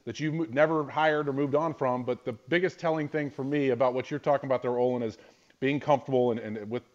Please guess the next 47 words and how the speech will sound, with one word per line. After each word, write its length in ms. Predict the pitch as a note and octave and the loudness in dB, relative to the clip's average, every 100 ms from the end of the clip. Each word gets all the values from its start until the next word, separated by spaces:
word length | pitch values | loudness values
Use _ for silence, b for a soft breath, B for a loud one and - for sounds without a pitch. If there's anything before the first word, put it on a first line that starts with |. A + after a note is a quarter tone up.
| - | -4
bringing 240 | C3+ C#3+ | -2 -2
somebody 280 | D3 C3+ C3 | 0 2 4
in 40 | |
that 80 | C3 | 2
makes 180 | B2 A#2+ | 0 -4
you 80 | A#2 | -4
comfortable 460 | - C3+ A#2+ A2+ | -2 -2 0 0
is 80 | G#2+ | 0
I 120 | A#2+ | 0
just – 240 | C3+ C#3 - b b b | -2 -4 -6 b b b
Chris 200 | D#3+ D#3+ | -2 -2
Ballard, 460 | B2+ C3 C#3+ C#3+ C#3+ | 4 6 8 6 2
obviously 420 | A2+ C3 C#3 - C3 | 0 0 0 -2 0
you 80 | |
look 160 | B2+ B2+ | 0 2
back 240 | C3+ C3 | 0 0
on 80 | C3 | -2
it 60 | A#2+ | -4
now, 280 | C#3+ F#3 B2+ | -4 0 0
would 220 | A#2+ D3 | 2 2
have 120 | D3+ | 4
been 220 | B2 C#3+ C#3+ | 2 2 2
the 80 | |
guy 400 | B2+ A#2+ A#2+ B2 | 0 2 2 2
to 140 | B2 B2 | -2 -6
get 180 | A2 A#2+ | -2 0
in 160 | F#3 C#3+ | 0 0
there 300 | A2 A#2+ - B A#2 G#2+ - - | -2 -4 -8 B -18 -18 -18 -4
from, 200 | B2+ C3 | -4 -2
from 240 | - A#2+ | -2 2
what 160 | B2 C#3 | 4 2
he's 80 | |
done 160 | B2 C3+ | 2 0
with 80 | A#2 | 0
the 60 | |
Colts 420 | - G#3+ F#3 - - | 0 4 4 2 -8
and 120 | B2 | -6
then 120 | D3 | -6
just 160 | C3+ C#3 | -6 -6
shake 280 | - D#3+ F3+ | -2 0 2
up 320 | D#3+ - - - | 2 0 -10 -8
the 60 | |
McCaskies 520 | C3 - C3 B2 C#3 | -6 -2 -2 -2 -6
and 100 | B2 | -6
Ted 220 | B2 C3 A2+ | -2 -2 0
Phillips 320 | F3 D#3 - | 0 0 0
to, 240 | C3 B2 | 0 0